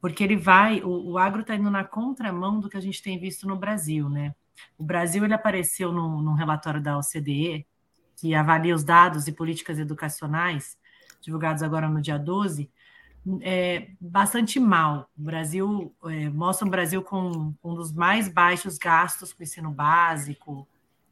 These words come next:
é, altos índices de jovens que não trabalham nem estudam e desinteresse também pelo ensino técnico. Então, trazendo aqui alguns dados sobre esse estudo, o Brasil entra, tá entre os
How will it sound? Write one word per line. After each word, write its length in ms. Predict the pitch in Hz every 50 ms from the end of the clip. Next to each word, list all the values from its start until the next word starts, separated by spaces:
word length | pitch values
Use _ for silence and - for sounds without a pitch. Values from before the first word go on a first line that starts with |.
| _ _
é, 220 | - 156 151 156
altos 380 | 160 160 175 196 190 220 202 180
índices 280 | 196 190 - - 190 175
de 120 | 185 175
jovens 320 | 160 180 170 160 170 -
que 80 | - 175
não 100 | 170 165
trabalham 380 | 151 175 170 156 165 165 165 165
nem 160 | 170 165 160
estudam 400 | 151 - - 202 208 202 214 208
e 40 | 196
desinteresse 800 | 170 - 208 220 208 226 220 214 185 185 202 220 214 - 226
também 380 | - - 190 170 165 170 180 185
pelo 160 | - 196 190
ensino 340 | 185 180 - - 196 202 208
técnico. 500 | 208 - 160 151 147 - 147 139 - 160
Então, 220 | 147 - 180 185
trazendo 420 | 185 202 196 196 175 190 185 180 180
aqui 320 | 170 - - 175 160 151 - - - - - - - - - - _
alguns 440 | - 156 160 156 165 175 170 160 156
dados 260 | 165 151 156 151 147
sobre 240 | - 180 156 156 165
esse 160 | 165 160 -
estudo, 540 | 160 - - - 196 214 226 214 170 147 - _ _ _ _ _ _ _ _ _ _ _ _ _ -
o 60 | 170
Brasil 340 | 165 160 165 160 156 190 196
entra, 220 | 208 202 202 196 180 175 175 170
tá 200 | 175 185 175 175
entre 240 | 180 180 - 185 190
os 60 | 170